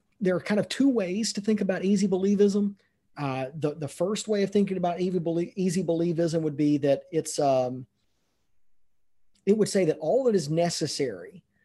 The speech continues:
for salvation is a intellectual acknowledgement of Christ's saving work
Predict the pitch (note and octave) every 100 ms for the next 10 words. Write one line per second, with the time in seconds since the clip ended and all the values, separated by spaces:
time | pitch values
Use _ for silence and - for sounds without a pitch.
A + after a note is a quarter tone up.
0 | _ _ - D#3+ - F3+ F3+ D3+ C#3+ C#3
1 | - C#3+ C#3+ - D#3 D3 C3+ C#3 F#3+ A#3
2 | B3 G#3 F#3+ - F#3 F3+ E3+ E3+ E3 D3
3 | C#3 C3+ C3 F3 G3 E3+ C3+ B2+ B2 B2
4 | - - _ _ _ _ - D3+ - D3+
5 | C#3 D3 - D3 D3+ D#3+ B2+ G2+ -